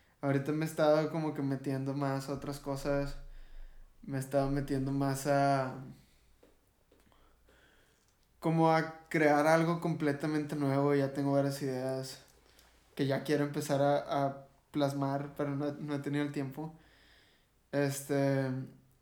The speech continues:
y el último disco que sacó, el de Lover, está buenísimo, el de Reputation,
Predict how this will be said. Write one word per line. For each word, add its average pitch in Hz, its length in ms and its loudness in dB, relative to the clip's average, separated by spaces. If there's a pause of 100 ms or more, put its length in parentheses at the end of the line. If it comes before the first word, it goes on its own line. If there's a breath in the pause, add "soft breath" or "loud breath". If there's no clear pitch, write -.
(140)
y 147 360 4
el 143 180 4
último 165 300 0
disco 151 220 -2
que 151 100 -4
sacó, 139 500 -2
el 139 140 -2
de 135 460 -6
Lover, 135 540 -4 (260)
está - 220 -10
buenísimo, 135 560 -4
el 139 80 -4
de 135 100 -4
Reputation, 139 800 -6